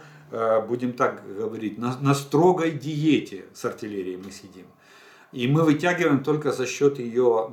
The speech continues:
дальности и за счет ее точности. Э, поэтому мы вытягиваем паритет и то на отдельных направлениях. Очень мало артиллерийских стволов у нас на сегодняшний день в составе вооруженных, э, сил Украины. Старые стволы выходят из строя,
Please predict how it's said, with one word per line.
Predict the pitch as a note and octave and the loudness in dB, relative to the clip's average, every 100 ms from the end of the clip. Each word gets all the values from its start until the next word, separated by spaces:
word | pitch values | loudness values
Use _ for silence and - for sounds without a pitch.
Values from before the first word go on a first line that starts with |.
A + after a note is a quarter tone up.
| G#2 | 0
дальности | E3 F3 C3+ - A2+ | 2 2 -4 -8 -12
и | |
за | G2 A2 | -12 -12
счет | - C3 C3 | -4 -4 -4
ее | A#2+ | -10
точности. | - - G2+ - - E2+ _ _ C#3+ _ _ _ _ _ - | -8 -6 -6 -6 -12 -16 _ _ -20 _ _ _ _ _ -14
Э, | G#2+ G#2+ G#2+ G2+ | -8 -4 -4 0
поэтому | C3+ D3 C#3+ A#2+ | 0 0 -2 -4
мы | A#2+ B2 | -2 -2
вытягиваем | G#2+ G2+ C#3 C#3 A2 | -2 -4 -4 -2 -6
паритет | G2 A2+ G#2+ G#2 D3+ D#3+ | -6 -4 -4 -4 -4 -4
и | - | -6
то | A2+ - C#3+ | -10 0 2
на | C#3 A2 | 2 -2
отдельных | G2+ G2+ G#2+ G#2 G2 _ _ _ | -6 -6 -6 -6 -14 _ _ _
направлениях. | G#2 G#2 G#2+ G2+ F#2+ F2 F2+ - | -14 -12 -6 -6 -6 -12 -14 0
Очень | C3+ C#3 A#2 | 0 0 -8
мало | G#2 C3 C3+ - - _ _ | -6 -2 -2 -4 -8 _ _
артиллерийских | - A2 G#2+ - A2 A#2 - A2 | -8 -4 -4 -6 -10 -10 -12 -16
стволов | - G#2+ B2 C3+ | -10 -4 2 0
у | G#2 | 0
нас | G2+ G#2+ | -10 -10
на | G2+ | -14
сегодняшний | F#2+ G#2 G#2 F#2+ F#2 F#2 | -14 -10 -10 -10 -16 -16
день | G2 C#3+ D3 - _ | -8 -8 -8 -12 _
в | - | -20
составе | G2 - A#2+ A2+ | -18 -10 -8 -8
вооруженных, | F#2+ G2 F#2+ A2 G#2+ G2+ _ _ _ _ - | -10 -12 -12 -12 -12 -14 _ _ _ _ -18
э, | G#2+ G2+ | -14 -14
сил | G2 A2 G#2 | -12 -10 -8
Украины. | G2 G2 G2 F#2+ E2 E2 _ _ | -10 -10 -10 -10 -12 -20 _ _
Старые | - - D3+ C3+ A#2+ | -18 -2 2 2 2
стволы | - A2+ A2+ G#2+ | -2 -8 -8 -6
выходят | A2 - G#2+ G2+ - | -8 -10 -8 -8 -8
из | G2+ | -16
строя, | - D#3 F#3 F#3+ | -10 0 2 2